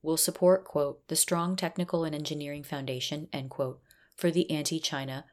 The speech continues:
aukus agreement," that's A U K U S, "between the United States, Australia, and the United Kingdom." Biden will host British Prime Minister Rishi Sunak and Australian Prime Minister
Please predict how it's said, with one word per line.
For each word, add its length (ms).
aukus 500
agreement," 540
that's 300
A 120
U 280
K 200
U 300
S, 360
"between 360
the 80
United 380
States, 500
Australia, 720
and 140
the 60
United 320
Kingdom." 480
Biden 360
will 180
host 240
British 300
Prime 200
Minister 380
Rishi 320
Sunak 520
and 120
Australian 500
Prime 260
Minister 540